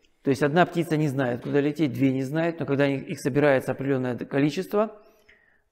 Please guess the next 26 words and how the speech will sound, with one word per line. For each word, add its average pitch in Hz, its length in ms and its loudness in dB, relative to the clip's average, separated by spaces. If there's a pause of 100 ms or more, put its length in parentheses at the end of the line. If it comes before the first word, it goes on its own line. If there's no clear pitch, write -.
они 139 220 2
летят 156 400 4
в - 20 -4
нужном 143 340 0
направлении. 135 520 -2
Причем 139 320 -2
раньше 147 280 2
ученые 139 360 0
думали, 214 300 0
что - 140 -4
это 147 280 0 (420)
опытный 139 400 2
самец, 170 340 -2
который 131 320 -2
уже 127 360 -2 (500)
летел, 202 560 2
он 170 220 2
ведет 135 380 0
их 143 220 0 (440)
в 165 60 -4
нужном 143 300 0
направлении. 131 680 -2
Оказалось, 151 460 0
что 185 140 -6
нет. 180 300 -2
Может 135 400 -2